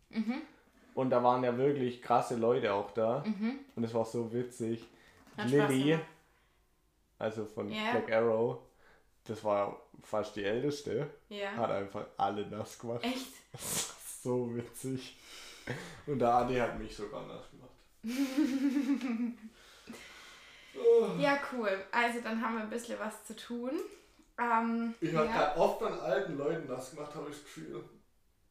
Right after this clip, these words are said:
Speaker 1: Trainierst du zu wenig?
Speaker 2: Nee, gestern hab ich, wurde ich ja auch vom Carsten Pau <laughs> zerlegt.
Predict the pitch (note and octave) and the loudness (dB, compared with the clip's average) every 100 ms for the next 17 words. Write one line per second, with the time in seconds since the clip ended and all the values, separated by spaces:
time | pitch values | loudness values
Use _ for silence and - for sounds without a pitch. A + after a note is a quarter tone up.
0 | _ _ - G3+ G#3+ G#3+ F#3 - F3+ F3+ | _ _ -16 -10 -10 -12 -18 -16 -14 -14
1 | F3+ F3+ - _ _ _ _ _ C3+ C3 | -14 -16 -20 _ _ _ _ _ -8 -6
2 | - C3+ D3+ - F#3 G3+ G#3 - E3+ E3+ | -6 -6 -8 -6 -6 -6 -8 -10 -8 -4
3 | F3 F3 D#3+ D#3+ F3 D3+ D#3+ F3+ E3+ C#3 | -2 -2 -2 -2 0 4 4 4 2 0
4 | C#3 - - - - - D3 C3 - D3+ | 2 2 0 -4 2 6 8 8 8 6
5 | C3+ - B2+ A#2 B2 C3 - - | 6 0 0 0 2 0 -2 -6